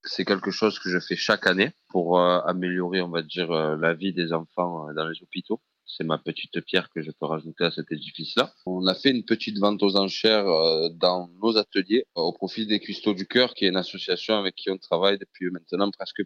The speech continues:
plus de dix ans, qui, euh, sert à améliorer la vie des, des enfants dans les hôpitaux marseillais.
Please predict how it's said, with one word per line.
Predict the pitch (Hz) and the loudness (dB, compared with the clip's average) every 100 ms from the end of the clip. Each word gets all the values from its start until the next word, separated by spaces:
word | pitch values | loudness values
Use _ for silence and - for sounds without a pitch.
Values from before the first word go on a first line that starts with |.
| - | -6
plus | 95 92 | -10 -8
de | 95 | -8
dix | 90 92 92 | -6 -2 0
ans, | 127 _ _ - - - _ _ | 0 _ _ -20 -20 -20 _ _
qui, | - - 95 | -8 0 4
euh, | 90 87 | 4 4
sert | 87 - 107 101 | 0 2 2 4
à | |
améliorer | 95 98 98 101 110 | 2 2 2 2 4
la | 107 | 2
vie | 95 101 | 2 -2
des, | 92 90 78 71 69 58 78 | -2 0 2 0 -2 -6 -10
des | 87 | -2
enfants | 92 95 - 104 | -2 -2 0 2
dans | 101 | 2
les | 95 90 | 0 0
hôpitaux | 92 92 - 92 | -4 -6 -4 0
marseillais. | 92 - 95 98 131 | 0 0 2 2 2